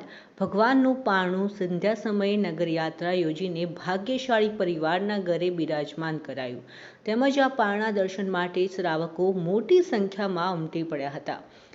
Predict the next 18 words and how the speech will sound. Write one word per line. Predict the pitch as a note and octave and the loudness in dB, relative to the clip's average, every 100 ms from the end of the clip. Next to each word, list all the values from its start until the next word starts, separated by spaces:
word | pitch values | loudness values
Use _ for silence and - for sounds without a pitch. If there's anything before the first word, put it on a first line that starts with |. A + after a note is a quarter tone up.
| - D#3 | -12 -4
આમ | D#3+ D#3+ D#3 | -2 -2 -2
જૈન | G3 B3 | 2 2
સમુદાયમાં | C#4 B3+ A#3 G#3+ A#3 A3+ A#3+ C#4+ - - - | 2 2 2 4 4 4 0 0 -4 -16 -6
માફી | F3 G3 G3 C#4 | 0 2 2 2
માંગવાનો | C4 A3+ G#3 G#3+ G#3+ E4+ | 4 4 2 2 2 2
એટલે | E4+ - F#3+ | -2 -2 -4
કે | F#3 F3+ - | -4 -12 -10
ક્ષમા | - G3 A3 | 0 0 2
યાચનાનું | B3+ B3 A#3+ A3+ A3 A3 | 2 2 0 -2 0 0
મહાપર્વ | F#3 D#3+ A3 G#3+ G3 E3 F3+ | 0 0 -4 -2 -2 0 -2
અને | C#4 G3+ F3 | -2 -4 -4
એકબીજાને | F3 F3+ F#3 F#3 G#3 G#3 G#3 - - - - F#3+ | -2 -2 -2 -2 0 2 2 2 -2 -14 -6 2
મિચ્છામી | A3+ - - D#4+ D4+ | 2 2 0 4 4
દુક્કડમ | A3 G#3 G3 G3+ | 4 4 4 4
કહી | G3 F#3 F3+ G#3+ A3 F3+ | 2 -2 0 -2 -2 2
ઋણના | G#3 A3+ B3+ B3 | 2 2 2 2
બંધન | G3 F#3 G#3+ A3 G3+ | 2 2 0 2 2
મુક્તિના | - - F3+ F#3 G#3 | 0 -4 -4 -2 -6